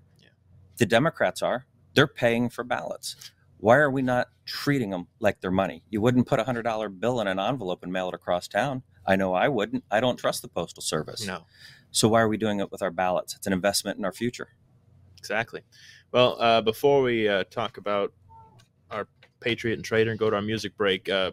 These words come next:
Speaker 1: folks, you can check out David, David, David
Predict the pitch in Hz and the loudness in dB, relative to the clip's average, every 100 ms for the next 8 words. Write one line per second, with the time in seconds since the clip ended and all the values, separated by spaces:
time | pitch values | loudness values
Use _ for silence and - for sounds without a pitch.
0 | - 127 120 - - 107 107 - 120 - | -2 0 0 0 -10 -10 -8 0 0 4
1 | 117 113 110 _ _ - 113 120 117 113 | 6 6 4 _ _ -4 2 2 2 0
2 | 95 123 131 135 135 120 _ _ _ - | -2 0 2 4 4 0 _ _ _ -6
3 | - 165 139 131 | 4 4 4 0